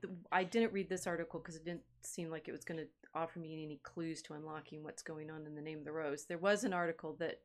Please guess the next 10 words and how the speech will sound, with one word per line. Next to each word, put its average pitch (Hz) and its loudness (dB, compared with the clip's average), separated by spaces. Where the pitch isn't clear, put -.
the 165 -2
blurb 180 4
for 170 2
it - 2
was 156 2
how 196 8
Eco's 160 2
story 165 0
has 170 0
affected 170 0